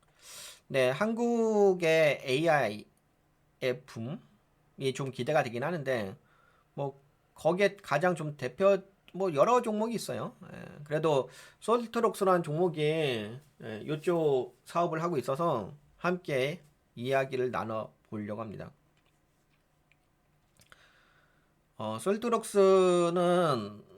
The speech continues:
어떤 사업을 하고 있느냐, 뭐, 아, 우선 회사 개요.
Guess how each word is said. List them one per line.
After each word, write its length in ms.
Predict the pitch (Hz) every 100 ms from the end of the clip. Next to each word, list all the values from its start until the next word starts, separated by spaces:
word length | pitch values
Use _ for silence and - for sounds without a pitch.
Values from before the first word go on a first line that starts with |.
| _ -
어떤 640 | 123 127 _ 160 156 151
사업을 360 | 147 165 156 156
하고 160 | 151 151
있느냐, 680 | 110 113 113 101 95 92 131
뭐, 440 | - 104 101 123 147 147
아, 80 | - _ _ _ _ _ _ _ _ _ _ _ _ _ _ _ _ _ _ -
우선 480 | 123 123 117 117 147
회사 300 | 185 196 190
개요. 480 | 156 123 101 104